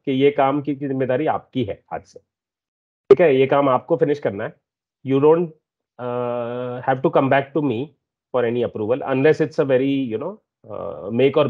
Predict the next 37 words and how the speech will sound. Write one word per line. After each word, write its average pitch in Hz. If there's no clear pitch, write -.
break 131
kind 123
of 123
thing। 151
कुछ -
बिल्कुल 127
ही 156
फट 143
गया, 139
बड़ा 131
हो 135
गया 139
तो 151
मुझसे 151
पूछो, 123
but 160
otherwise 135
you 127
are 131
accountable 107
for -
this, 87
ठीक 123
है। -
And 135
results 135
के 135
लिए 123
भी 117
आप 113
अकाउंटेबल -
हो। -
रिजल्ट्स 151
का 185
मतलब 160
क्या 107
हुआ? 80